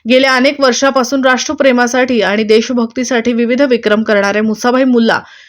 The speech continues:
दरवर्षी प्रजासत्ताक दिन व स्वातंत्र्य दिनाच्या निमित्ताने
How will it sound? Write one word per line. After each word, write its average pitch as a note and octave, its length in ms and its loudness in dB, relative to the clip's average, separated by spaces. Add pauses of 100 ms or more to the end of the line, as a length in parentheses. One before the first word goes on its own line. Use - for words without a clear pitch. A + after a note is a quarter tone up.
(160)
दरवर्षी C#4+ 540 2
प्रजासत्ताक C#4+ 760 0
दिन A#3 280 -2
व G3 120 -2
स्वातंत्र्य B3 540 0
दिनाच्या A3+ 400 0
निमित्ताने A3 520 0